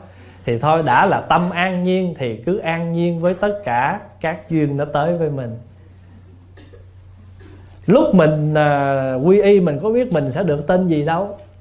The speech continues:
Trong bụng chỉ nói mong thầy đặt cho con cái tên đẹp đẹp. <laughs> Có không bà cụ? Quy y được đặt pháp danh là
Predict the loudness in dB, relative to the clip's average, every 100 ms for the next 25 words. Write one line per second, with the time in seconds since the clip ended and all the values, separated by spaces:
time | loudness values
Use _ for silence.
0 | -2 0 2 0 0 -2 -2 -2 -2 -2
1 | -4 -6 -6 -4 -4 -6 -6 -8 -4 -4
2 | -2 -4 -2 -2 0 -4 -4 -6 -6 -12
3 | -20 -20 -20 -6 0 2 2 2 0 -6
4 | -8 -10 -10 -12 -14 -14 -14 -16 -18 -18
5 | -18 0 4 4 4 4 2 4 4 4
6 | 0 -8 -20 -20 -20 -20 -20 -20 -6 2
7 | 6 6 6 6 4 4 2 2 0 2
8 | 2 2 2 2 0